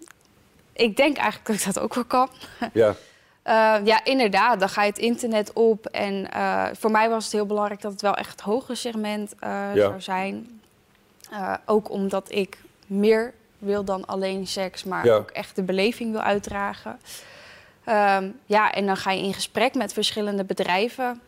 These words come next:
Speaker 1: En dan kies je er op een gegeven moment één waarvan je denkt, "Nou, misschien is dit het."
Speaker 2: Ja.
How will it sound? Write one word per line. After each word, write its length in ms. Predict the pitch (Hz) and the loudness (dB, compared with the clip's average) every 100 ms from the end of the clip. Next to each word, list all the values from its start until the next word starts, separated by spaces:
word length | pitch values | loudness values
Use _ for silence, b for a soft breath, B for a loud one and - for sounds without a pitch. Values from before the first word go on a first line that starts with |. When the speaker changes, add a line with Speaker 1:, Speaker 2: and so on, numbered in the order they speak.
| _ - _ | _ -20 _
Speaker 1:
En 100 | 202 | -4
dan 220 | 196 190 - _ _ | -2 -4 -8 _ _
kies 240 | - 220 | -6 -4
je 100 | 240 | 0
er 60 | 233 | -2
op 80 | 226 | -2
een 60 | - | -6
gegeven 220 | 226 220 | -4 -4
moment 200 | - - | -6 -4
één 200 | 214 202 202 | -2 -2 -8
waarvan 240 | 202 196 | -6 -2
je 60 | 190 | -2
denkt, 200 | 190 202 | -2 -2
"Nou, 240 | 190 180 208 247 _ | -2 -4 -8 -18 _
misschien 280 | 208 - 202 | -10 -4 -2
is 140 | 202 | -2
dit 160 | 202 202 | -4 -8
het." 300 | 226 - - B | -10 -12 -20 B
Speaker 2:
Ja. 320 | - 120 110 | 2 4 4